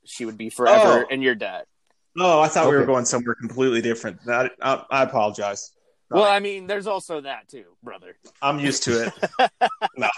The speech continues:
Speaker 2: I'm kidding.
Speaker 1: The whole Bubba the Love Sponge Hulk Hogan thing was gonna come back around at some point, and, and we wrapped it up well. So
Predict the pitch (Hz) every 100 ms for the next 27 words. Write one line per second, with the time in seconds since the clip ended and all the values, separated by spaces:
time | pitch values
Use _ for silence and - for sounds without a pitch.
0 | - - - 135 - - 151 - - -
1 | - - - 339 - - - - _ -
2 | 403 - - _ - 175 190 175 131 156
3 | 156 143 139 139 135 - - 135 131 127
4 | - 131 127 127 123 123 127 135 139 143
5 | 139 143 143 143 135 127 135 123 123 120
6 | - 120 117 120 120 95 127 247 233 _
7 | - - - 131 143 151 160 160 156 170
8 | 165 160 160 190 143 117 _ 127 113